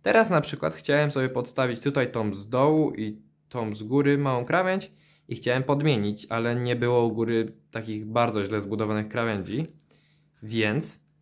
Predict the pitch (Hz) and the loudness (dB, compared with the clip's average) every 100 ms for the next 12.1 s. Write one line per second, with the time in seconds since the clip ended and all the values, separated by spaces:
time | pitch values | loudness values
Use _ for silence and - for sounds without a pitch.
0 | - 160 160 139 117 - 131 113 104 - | -4 -2 0 0 -2 -6 -2 -2 -2 -8
1 | 110 98 87 170 _ _ _ _ _ 117 | -4 -4 -4 -8 _ _ _ _ _ 0
2 | 165 190 170 143 139 117 110 107 92 - | 4 4 4 2 -2 -4 -4 -4 -6 -12
3 | - - 131 120 120 139 113 110 107 101 | -16 -10 -8 -2 0 0 0 -2 -4 -6
4 | 110 101 95 110 208 226 - _ _ _ | -4 -2 0 0 0 -4 -16 _ _ _
5 | _ _ _ _ - _ _ _ - 139 | _ _ _ _ -20 _ _ _ -2 0
6 | 135 117 92 - 160 180 175 175 - _ | 0 -2 -4 -6 -2 0 2 0 -6 _
7 | _ _ _ _ _ _ _ _ - 123 | _ _ _ _ _ _ _ _ -12 -8
8 | 127 123 120 131 117 117 117 110 110 - | -4 -4 -2 0 0 0 -2 -2 -6 -8
9 | 113 123 104 101 - - 104 104 107 107 | -8 -6 -8 -10 -12 -8 -6 -2 -2 -4
10 | 101 - 98 92 87 - - _ _ 151 | -8 -10 -8 -6 -8 -12 -20 _ _ 0
11 | 160 170 170 _ _ _ _ _ - - | 2 2 -2 _ _ _ _ _ -14 -10